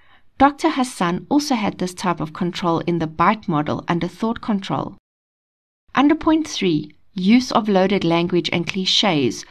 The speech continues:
which constrict knowledge, stop critical thought, and reduce complexities into platitudinous buzz.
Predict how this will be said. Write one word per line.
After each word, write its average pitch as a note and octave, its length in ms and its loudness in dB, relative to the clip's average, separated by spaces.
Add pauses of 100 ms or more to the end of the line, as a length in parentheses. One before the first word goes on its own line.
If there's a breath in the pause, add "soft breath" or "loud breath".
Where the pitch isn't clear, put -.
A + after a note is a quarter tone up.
(240 soft breath)
which G#3+ 200 -4
constrict D4 640 0
knowledge, F3 540 2 (180)
stop D4+ 420 0
critical A3 460 -4
thought, - 440 -4 (320 soft breath)
and G3+ 100 2
reduce G3+ 400 2
complexities F3+ 920 -2
into B3 260 0
platitudinous G#3+ 800 0
buzz. - 520 0